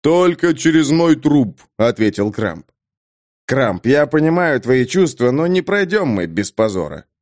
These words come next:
«Папа, пройдем!» — неожиданно вскричал Стим. «Как?» — грустно спросил Сэнк. «Ведь был встречный ветер. Я только сейчас понял.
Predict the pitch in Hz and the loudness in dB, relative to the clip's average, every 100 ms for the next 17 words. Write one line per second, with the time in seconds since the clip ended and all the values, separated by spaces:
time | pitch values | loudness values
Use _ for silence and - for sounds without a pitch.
0 | _ _ _ _ - 202 208 127 107 185 | _ _ _ _ -4 -2 0 -2 -2 0
1 | 214 247 226 95 - - 117 120 107 110 | 0 2 0 -2 -10 -2 0 2 0 -2
2 | 98 98 98 - 123 120 107 107 - 101 | -2 -2 -2 -2 -2 0 -2 -4 -6 -8
3 | 80 _ _ _ _ _ _ - 123 143 | -8 _ _ _ _ _ _ -6 -2 -2
4 | 107 _ - _ - 113 123 107 107 104 | -6 _ -20 _ -6 0 0 0 -4 -4
5 | 110 110 101 110 107 90 78 _ _ _ | -2 -2 -2 -4 -4 -6 -8 _ _ _
6 | _ _ _ _ _ _ 139 202 160 214 | _ _ _ _ _ _ -2 -2 0 0
7 | 240 156 - 214 208 196 196 196 180 127 | 0 -2 -2 -2 0 0 0 2 0 -2
8 | 92 - _ 147 170 202 202 196 214 214 | -6 -10 _ 0 2 0 0 0 -2 0
9 | 202 - 160 143 92 73 | -2 0 0 0 0 -6